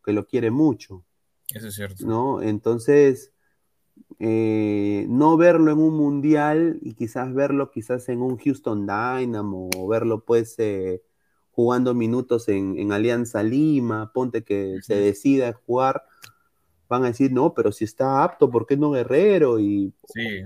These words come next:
Speaker 2: va a haber
Speaker 1: y,
Speaker 2: muchas
Speaker 1: y, y,
Speaker 2: disyuntivas
Speaker 1: y,
Speaker 2: a partir de
Speaker 1: y que se arme un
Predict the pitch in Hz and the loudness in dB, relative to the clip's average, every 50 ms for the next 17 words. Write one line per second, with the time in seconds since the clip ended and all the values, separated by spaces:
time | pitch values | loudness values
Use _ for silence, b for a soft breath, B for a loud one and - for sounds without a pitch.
0 | 98 107 110 143 110 113 127 139 135 127 143 143 120 113 147 151 - 98 - - | -14 -16 -14 -10 -4 0 2 2 2 2 2 0 0 2 2 2 2 2 2 2
1 | 107 104 - 160 147 - - - 90 92 92 _ _ _ _ _ - - 131 120 | 2 2 4 2 -2 -2 -4 -14 -16 -16 -16 _ _ _ _ _ -2 -2 -2 2
2 | - 135 131 131 - 160 160 165 170 165 160 156 151 147 156 165 170 170 170 165 | 2 2 2 2 4 4 4 4 4 2 2 2 2 4 4 4 4 2 2 0
3 | 160 156 147 139 131 123 120 117 117 113 | 0 0 0 0 0 -2 -4 -6 -8 -10